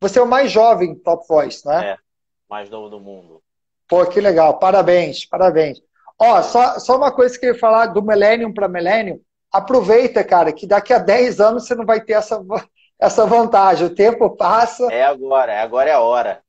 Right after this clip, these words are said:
Speaker 2: <laughs>
Speaker 1: Você vai ter que mudar isso aí ou vai ter que trazer uns Millenniums novos aí pra ser o porta-voz da empresa.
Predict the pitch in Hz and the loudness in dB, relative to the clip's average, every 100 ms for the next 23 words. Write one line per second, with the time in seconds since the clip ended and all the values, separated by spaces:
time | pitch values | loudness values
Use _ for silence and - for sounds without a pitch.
0 | - - 87 - - - _ _ _ - | -8 -6 -6 -10 -16 -18 _ _ _ -20
1 | - - - 185 190 226 226 233 226 220 | -20 -6 0 2 2 0 0 0 2 4
2 | 226 226 214 233 226 233 247 233 240 220 | 2 2 2 4 4 2 0 -4 -2 -4
3 | 240 214 214 214 214 226 208 175 190 202 | -4 -6 -4 -2 -2 -4 -8 0 2 4
4 | 208 190 185 202 202 190 202 196 202 - | 2 0 -2 -2 -8 -8 -8 -6 -6 -4
5 | 196 165 190 190 190 190 160 156 127 127 | -4 -2 -2 -4 -10 -8 -2 0 -2 -6